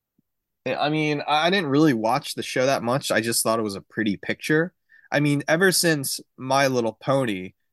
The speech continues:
and Steven Universe, there's always been copycats to be the next Cal Arts futurism. I've always been an advocate of Star versus the Force of Evil futurism, but nobody seems to like that style. Uh, I mean, it's now moved on to since the Owl House and Molly McGee, but it's the same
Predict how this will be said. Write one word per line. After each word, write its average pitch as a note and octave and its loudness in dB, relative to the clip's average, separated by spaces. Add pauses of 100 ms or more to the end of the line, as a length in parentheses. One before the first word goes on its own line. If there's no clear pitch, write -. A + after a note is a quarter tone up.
(220)
and G#2+ 0
Steven A#2+ 2
Universe, G#2+ -2
there's G#2+ 0
always A#2+ 2
been G#2+ -6
copycats A2 -4
to A#2 -10
be G#2+ -4
the G2+ -4
next G#2+ -2
Cal G2+ -2
Arts F#2+ -4
futurism. F#2+ -6 (380)
I've D3+ 2
always D3+ 6
been A#2 -2
an A2 -2
advocate A2+ -2
of F#2 -4
Star G#2+ 0
versus G#2 -4
the F#2 -8
Force G2+ -6
of F#2+ -8
Evil G#2+ 0
futurism, F#2+ -8
but F2 -12
nobody A2 0
seems G2 -4
to G2 -12
like G2 -4
that F#2+ -6
style. F#2 -6 (360)
Uh, F2+ -4
I A#2 0
mean, A#2 2
it's A2 -2
now A#2+ 2
moved G#2+ 0
on G2+ 0
to G2 -10
since G2 -6
the - -6
Owl G2 0
House F#2 -4
and F#2 -8
Molly F#2+ -4
McGee, F2+ -6
but F#2+ -4
it's A#2 0
the A2 -2
same F#2+ -2